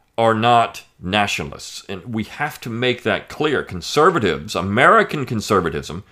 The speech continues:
at its core is decentralist, because you're conserving the American system, which is a written constitution, a written federal republic. That becomes conservative. We can't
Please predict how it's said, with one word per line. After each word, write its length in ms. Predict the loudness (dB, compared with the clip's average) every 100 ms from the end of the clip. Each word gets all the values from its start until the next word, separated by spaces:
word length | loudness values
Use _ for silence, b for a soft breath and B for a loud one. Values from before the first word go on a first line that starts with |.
| b b 4
at 160 | 4
its 160 | 4 -6
core 580 | -4 6 8 8 6 4
is 220 | 0 -4
decentralist, 840 | -4 -2 -2 -4 -4 -8 -8 -12
because 380 | -12 0 0 2
you're 140 | 0 -2
conserving 1040 | -4 -6 -6 -4 6 8 8 6 0 0
the 160 | 0 0
American 760 | 0 0 4 4 2 -2 -6
system, 680 | -6 -8 -8 -10 -6 -6 -4
which 240 | -6 -2
is 320 | 0 0 -2 -10 b b b b b -2
a 80 | 0
written 360 | 4 4 2
constitution, 720 | -2 0 0 -2 -4 -4 -6 -4
a 120 | -4
written 400 | 0 -2 0 -6
federal 580 | -8 0 2 6 6 6
republic. 720 | 2 0 2 2 2 -2 -6 b b b
That 380 | 2 4 4 0
becomes 580 | -4 0 2 2 0 -6
conservative. 840 | -6 -4 0 2 2 -2 -6 -16 b b -8
We 140 | -8
can't 480 | -8 -4 0 0